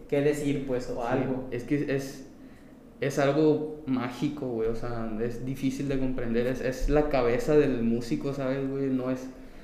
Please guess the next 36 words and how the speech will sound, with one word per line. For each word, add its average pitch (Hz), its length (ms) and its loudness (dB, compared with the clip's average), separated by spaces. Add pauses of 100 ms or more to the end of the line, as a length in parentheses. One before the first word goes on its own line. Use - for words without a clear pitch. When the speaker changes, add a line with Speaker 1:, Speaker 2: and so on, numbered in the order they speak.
(260)
Speaker 2:
no 131 140 2
es 127 80 2
como 151 320 4
que 135 180 2
te 127 200 -2
sientas 131 540 -2
y, 139 60 -2
y 113 420 -4
pum, 120 240 -6
sale, 110 300 -6 (140)
pues, 113 180 -8
güey. 107 140 -10 (280)
O 127 120 -4
sea, 139 160 4
sí 151 120 -2
se 185 140 2
puede. 147 600 4
La 120 100 -2
verdad 120 220 0
que 151 100 0
sí 151 120 -4
se 151 100 -2
puede. 127 340 0 (600)
Pero 127 760 2 (360)
yo 131 120 0
en 151 80 4
lo 170 120 4
personal 151 480 2
me 170 140 2
gusta 131 300 -2
más 143 300 -2
como 151 280 -4
que 135 80 -4
sentirlo, 131 680 -2
güey, 151 140 0
porque 110 500 -8